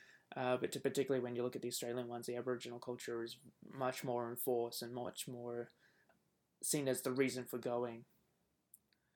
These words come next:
Uh, it's just an interesting observation. I, I don't know if it's good or bad. Yeah, if anyone, eh, is that, is that something that attracts people to Australia? I'd love to know, 'cause,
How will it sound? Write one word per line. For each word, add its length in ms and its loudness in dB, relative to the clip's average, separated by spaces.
Uh, 380 2
it's 180 6
just 160 6
an 80 8
interesting 400 6
observation. 760 4
I, 260 6
I 20 4
don't 140 6
know 60 4
if 120 0
it's 120 -2
good 160 2
or 80 4
bad. 380 -2
Yeah, 320 6
if 180 0
anyone, 640 4
eh, 120 -2
is 100 2
that, 160 4
is 180 4
that 200 8
something 360 4
that 140 6
attracts 540 2
people 500 6
to 280 6
Australia? 520 6
I'd 120 2
love 160 8
to 100 -2
know, 300 4
'cause, 220 -2